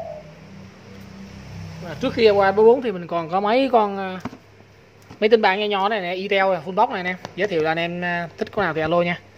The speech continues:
Con này là máy tính bảng Intel, màn hình bảy inch. Full box. Rồi, cáp sạc, tai nghe đầy đủ hết.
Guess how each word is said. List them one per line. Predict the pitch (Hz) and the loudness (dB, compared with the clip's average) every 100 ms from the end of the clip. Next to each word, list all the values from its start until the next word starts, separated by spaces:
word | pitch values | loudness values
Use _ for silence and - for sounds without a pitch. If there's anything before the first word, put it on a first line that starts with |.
| - - - - - - - - - | -20 -20 -20 -20 -20 -20 -20 -18 -6
Con | 170 | -2
này | 170 | 0
là | 156 156 151 | 0 0 -2
máy | 156 180 | -2 -2
tính | 214 | 0
bảng | 180 180 | 2 4
Intel, | 185 175 175 - | 4 4 2 -2
màn | 160 | -10
hình | 165 | -4
bảy | 160 | 2
inch. | 170 196 - _ _ _ _ _ - - _ _ _ _ _ _ _ - | 4 4 0 _ _ _ _ _ -20 -20 _ _ _ _ _ _ _ -14
Full | 180 | -2
box. | 185 233 - _ _ _ _ _ - - | 2 2 0 _ _ _ _ _ -20 -16
Rồi, | 156 151 _ _ _ | -16 -18 _ _ _
cáp | - 190 | -12 -10
sạc, | 175 139 | -10 -10
tai | 156 | -10
nghe | 160 156 | -8 -6
đầy | 147 | -6
đủ | 156 | -6
hết. | 196 | -8